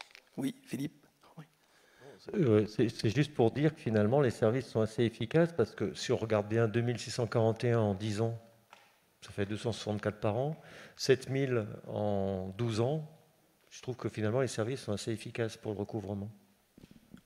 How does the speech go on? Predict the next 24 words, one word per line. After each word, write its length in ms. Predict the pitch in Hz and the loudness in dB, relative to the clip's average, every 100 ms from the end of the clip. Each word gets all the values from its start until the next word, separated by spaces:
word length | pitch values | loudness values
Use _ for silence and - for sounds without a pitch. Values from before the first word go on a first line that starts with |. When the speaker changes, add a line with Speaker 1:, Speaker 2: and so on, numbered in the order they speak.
| _ _ _ | _ _ _
Speaker 1:
Alors, 240 | - - - - - _ | 0 0 -2 -18 -20 _
premier 260 | - 156 165 | 2 4 6
élément 200 | 165 160 | 4 4
de 60 | |
réponse, 340 | 160 156 165 135 | 2 4 2 4
on 60 | 139 | 0
a 60 | |
déjà 220 | 143 156 | 2 4
passé 300 | 156 151 - | 4 4 2
en 80 | 151 | 2
non-valeur, 680 | 151 147 151 151 156 139 131 | 4 6 6 8 6 6 0
euh, 100 | 131 | -4
lors 160 | 135 131 | -2 -2
de 140 | 139 | -2
conseils 280 | 143 139 143 | -4 -2 -4
municipaux 340 | 143 - 151 | -2 -2 -2
précédents, 520 | 147 139 143 139 120 | 0 2 2 0 0
hein, 60 | 147 | -2
cette 200 | 156 151 | -4 -4
année. 260 | 127 120 127 | -4 -4 -6
Mais, 240 | 104 98 - - - - | -8 -10 -12 -20 -20 -14
mais 140 | 135 | -6
ceci 280 | - 139 - | -2 0 0
étant, 400 | 147 151 127 117 | 2 2 0 -6